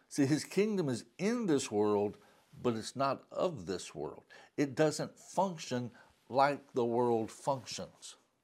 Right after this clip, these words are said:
But see, if we allow it, "Well, you know, his kingdom's not in this world. You know, his kingdom's, you know, it's just not, anything that's here is not his kingdom." No, it is all his kingdom. He owns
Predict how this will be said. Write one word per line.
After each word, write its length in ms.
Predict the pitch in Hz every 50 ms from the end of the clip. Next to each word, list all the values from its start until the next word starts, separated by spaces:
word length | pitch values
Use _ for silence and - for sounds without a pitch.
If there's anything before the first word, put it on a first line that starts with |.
| _ _ _ _ _ _ _ - - - - -
But 160 | 120 127 139
see, 200 | - 156 151 143
if 240 | 139 151 139 - 127
we 140 | 143 170
allow 360 | 185 165 139 131 151 160 160 143
it, 80 | 123
"Well, 160 | 127 127 131
you 80 | 127 131
know, 100 | 123 110
his 160 | 107 120 -
kingdom's 460 | - - 139 131 123 113 113 107 98
not 160 | 120 110 113 110
in 140 | 110 117
this 200 | 117 110 104 -
world. 320 | - 131 123 107 80 60 - _ _ _ _ _ _ _ - - - -
You 100 | 113 113
know, 60 | 113
his 140 | 110 113 101
kingdom's, 540 | - - 131 127 131 123 123 120 117 - - - - - - - -
you 120 | - 123
know, 80 | 120 110
it's 160 | 117 113 -
just 240 | - 131 113 - -
not, 280 | 107 110 110 - - -
anything 500 | 120 135 139 143 139 - 143 143 147 139
that's 220 | 135 123 - -
here 320 | - - 151 135 107 107 107
is 220 | - 107 104 101
not 200 | 117 117 113 101
his 180 | 107 113 107 -
kingdom." 360 | - 160 156 151 98 76 - - - - - - -
No, 320 | - 104 117 127 139 143 135
it 260 | - 117 135 147 131
is 240 | 131 139 139 117 117
all 480 | - 104 110 120 123 120 117 110 98
his 300 | - - 113 101 90 -
kingdom. 540 | - - - 127 110 101 92 78 - - 82 - - - - _ _ - -
He 400 | 151 151 156 156 147 143 139 - - -
owns 540 | 127 131 135 131 131 123 123 123 117 -